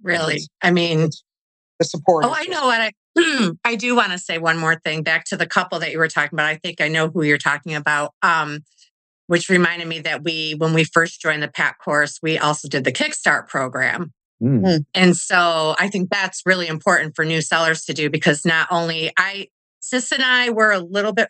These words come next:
Speaker 1: further ahead than our group. So sometimes, you know,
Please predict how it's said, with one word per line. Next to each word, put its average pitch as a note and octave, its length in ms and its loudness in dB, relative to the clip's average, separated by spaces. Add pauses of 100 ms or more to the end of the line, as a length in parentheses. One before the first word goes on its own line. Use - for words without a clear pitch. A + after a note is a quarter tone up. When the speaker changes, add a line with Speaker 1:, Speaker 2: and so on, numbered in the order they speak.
Speaker 1:
further G#3+ 320 4
ahead F#3+ 500 0
than F#3+ 260 2
our F#3 180 2
group. F#3 340 -4
So F3 160 -4
sometimes, F#3 840 0 (480)
you F3+ 120 4
know, E3+ 280 0